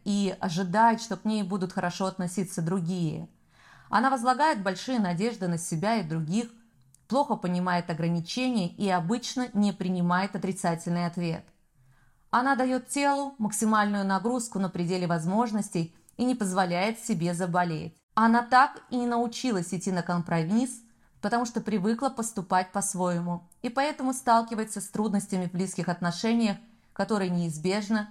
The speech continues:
требуют наличия навыков слушания и ведения переговоров.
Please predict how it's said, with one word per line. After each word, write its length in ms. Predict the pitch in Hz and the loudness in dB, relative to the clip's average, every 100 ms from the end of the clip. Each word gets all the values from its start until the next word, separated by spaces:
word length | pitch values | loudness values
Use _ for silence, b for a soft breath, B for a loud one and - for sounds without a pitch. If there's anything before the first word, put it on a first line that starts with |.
| - | -4
требуют 520 | 185 175 160 175 175 | 0 0 0 -4 -2
наличия 440 | 190 180 175 - | -2 -2 -4 -2
навыков 460 | 175 180 165 160 165 - _ | 0 2 0 -4 -10 -12 _
слушания 840 | - - 208 226 226 226 214 214 208 - - | -10 -4 0 0 0 -2 0 -2 -4 -10 -4
и 80 | |
ведения 500 | 190 180 165 170 175 | -2 0 0 0 0
переговоров. 640 | 170 165 160 165 170 156 | -2 0 2 2 0 -2